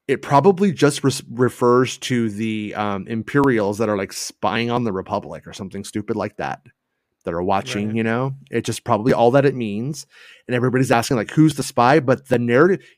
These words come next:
Speaker 1: if we didn't know what the episode was called and we just watched that episode over and over again, there's never, like,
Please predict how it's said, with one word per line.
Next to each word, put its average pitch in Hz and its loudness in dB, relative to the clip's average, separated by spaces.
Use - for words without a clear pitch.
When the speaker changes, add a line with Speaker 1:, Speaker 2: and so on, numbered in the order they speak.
Speaker 1:
if 127 -2
we 139 2
didn't 208 0
know 220 4
what 214 2
the 202 -6
episode 175 -2
was 147 -6
called 123 0
and 107 -2
we 117 -2
just 104 -14
watched 117 2
that 175 2
episode 127 -2
over 180 8
and 220 4
over 190 4
again, 107 -4
there's 131 2
never, 151 2
like, 107 -2